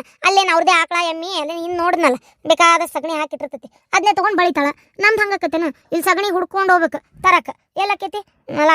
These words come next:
ಅದು ಬೇರೆ ಮಾತ್ ಬಿಡ್ರಿ, ಹೋಗ್ಲಿ. ಆಮೇಲೆ ಆ ಕೆಟ್ಟ ಕೈಯೆಲ್ಲ ಎಷ್ಟು ಸ್ಮೆಲ್ ಮಾವರ,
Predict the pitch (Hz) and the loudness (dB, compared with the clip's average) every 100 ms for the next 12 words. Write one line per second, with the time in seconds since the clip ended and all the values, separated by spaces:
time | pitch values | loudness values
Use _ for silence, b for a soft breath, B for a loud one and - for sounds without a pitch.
0 | 302 311 349 349 349 339 330 339 349 330 | 4 2 0 2 -2 -2 -4 -2 -2 0
1 | 339 453 b b 247 262 254 254 220 _ | 0 0 b b -6 -6 -6 -10 -14 _
2 | b b _ - - 277 339 370 359 339 | b b _ -6 -2 2 2 4 4 4
3 | 349 330 294 262 254 - 50 262 269 - | 4 2 2 0 -6 -14 -12 -10 -10 -12
4 | 370 - 311 302 359 339 320 302 | -14 -4 0 2 2 2 2 2